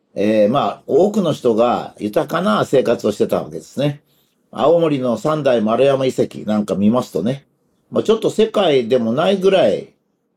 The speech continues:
つまりその、今からですね、二万年ぐらい前の時代のことですね。まあ、もちろん三代丸山遺跡自体はもうちょっと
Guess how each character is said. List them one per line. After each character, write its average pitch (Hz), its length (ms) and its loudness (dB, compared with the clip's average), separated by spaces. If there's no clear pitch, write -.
つ - 100 -4
ま 143 140 2
り 110 100 2
そ 113 140 -2
の、 95 300 -4
今 160 340 0
か 123 200 0
ら 104 200 2
で 80 100 -8
す 95 160 -10
ね、 104 500 -2
二 107 140 -2
万 220 320 0
年 214 240 -2
ぐ 208 100 0
ら 190 160 2
い 98 80 0
前 98 400 -4
の 120 200 2
時 95 160 -10
代 135 560 2
の 131 260 2
こ - 240 -6
と 110 100 0
で 101 100 -2
す - 120 -6
ね。 190 300 0
ま 156 160 -2
あ、 - 140 -6
も 147 100 -6
ち 208 80 -2
ろ 214 100 2
ん 151 60 -6
三 185 200 0
代 160 140 4
丸 139 200 0
山 143 180 0
遺 127 140 -6
跡 143 140 0
自 139 220 -4
体 160 100 2
は 110 80 2
も 120 140 2
う 120 40 -6
ち 151 60 0
ょ 147 60 2
っ 143 40 -12
と 98 200 -4